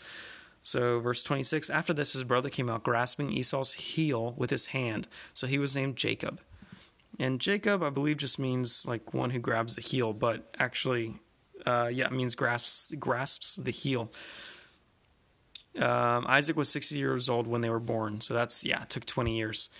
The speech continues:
Now, let's talk a little bit about the name Jacob, because my name James actually comes from the name Jacob. And I like that because every time, um, people interpret the name Jacob, it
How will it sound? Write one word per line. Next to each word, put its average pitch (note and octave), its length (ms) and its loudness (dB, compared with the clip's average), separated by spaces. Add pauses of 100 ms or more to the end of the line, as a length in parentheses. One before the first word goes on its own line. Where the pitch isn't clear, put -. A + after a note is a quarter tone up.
(320)
Now, C3+ 800 0 (180)
let's - 180 0
talk F#3+ 200 0
a D#3 60 0
little C#3+ 180 2
bit C3 80 2
about A2+ 340 -2
the B2+ 60 -2
name C#3 260 0
Jacob, C3 460 -2
because A#2+ 420 0 (360)
my G3+ 180 2
name C3 280 -2
James A#2+ 720 0
actually A#2+ 340 -2
comes - 480 0
from A2 380 -2
the A2+ 100 0
name A2+ 260 0
Jacob. A2 400 -2 (320)
And G#3+ 100 -2
I C#4 100 0
like G3 340 0
that A2+ 260 -2
because A#2+ 380 0 (440)
every F#3 300 2
time, F3 280 2 (120)
um, A#2 460 0 (640)
people D3 240 0
interpret B2+ 400 0
the C3+ 60 0
name A2+ 280 -2
Jacob, B2 800 0 (260)
it A2+ 200 -4